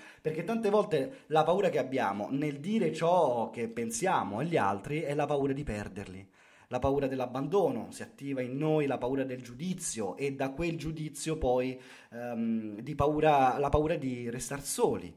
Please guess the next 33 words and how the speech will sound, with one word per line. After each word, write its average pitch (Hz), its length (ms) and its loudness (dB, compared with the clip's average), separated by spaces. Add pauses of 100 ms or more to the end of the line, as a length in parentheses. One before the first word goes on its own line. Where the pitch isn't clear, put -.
(200)
Ecco, 143 260 -6
ma 160 180 2 (100)
<laughs> - 40 -8
sapete 175 400 2
che 135 100 0
vi 135 160 -4
dico, 131 200 -2
ragazzi? 123 380 0 (200)
Ma 165 180 2
beata 180 520 4
solitudine, 147 840 -2 (300)
beata 185 480 6
solitudine. 127 560 -4
Cioè, 147 180 0
se - 600 0 (800)
non 196 360 8
vuoi 240 200 6
sentire 139 540 -4
le 127 100 -4
mie 180 220 4
ragioni, 110 720 -4
beh, 170 240 -2
allora 180 340 0
forse 160 360 -6
una 139 120 -2
persona 160 380 -4
come 160 280 -4
te 180 140 2
è 156 60 4
meglio 160 320 0
perderla 120 500 -4
che 110 120 -10
trovarla. 101 640 -8